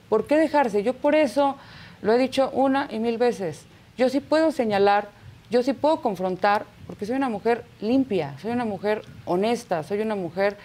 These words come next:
que lo único que ha hecho en su vida es trabajar. Tengo un perfil limpio, pero muchos prefieren, eh, ver más por sus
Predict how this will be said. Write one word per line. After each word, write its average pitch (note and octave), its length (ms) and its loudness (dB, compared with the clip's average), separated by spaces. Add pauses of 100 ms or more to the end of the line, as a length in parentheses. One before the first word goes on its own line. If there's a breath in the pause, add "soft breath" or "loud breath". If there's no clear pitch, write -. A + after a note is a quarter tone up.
(120)
que G3 80 0
lo G3+ 60 0
único A3 220 -4
que G#3 120 -4
ha - 20 0
hecho G#3 140 -10
en G3 40 -10
su E3+ 120 -8
vida G3+ 200 -2
es - 240 -4 (160)
trabajar. D3+ 540 -4 (1300 loud breath)
Tengo C4 300 2
un C4 80 0
perfil C4 460 -2 (100)
limpio, A#3 500 2 (1200)
pero A3 220 2
muchos C#4 400 2
prefieren, A#3+ 640 0 (380 loud breath)
eh, G3 100 2
ver A3+ 240 2
más B3 160 0
por B3 180 -2
sus G3 180 -6